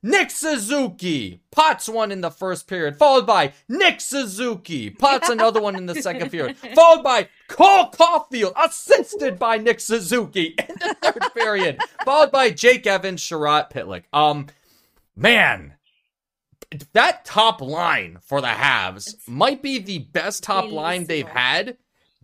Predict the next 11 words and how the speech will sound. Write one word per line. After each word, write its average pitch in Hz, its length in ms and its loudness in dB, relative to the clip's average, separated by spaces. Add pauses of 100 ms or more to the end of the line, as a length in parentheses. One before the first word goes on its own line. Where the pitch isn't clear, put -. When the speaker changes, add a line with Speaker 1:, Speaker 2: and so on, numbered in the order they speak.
Speaker 1:
this 135 320 -6
millennium, 131 720 0 (840)
honestly, 415 840 -2 (180)
because 180 400 -2
they're 180 160 -4
consistently 220 1040 -10
scoring 190 800 -8 (360)
now. 160 420 -6 (1300)
It's 143 180 -12
either 151 220 -6
Anderson, 247 500 -10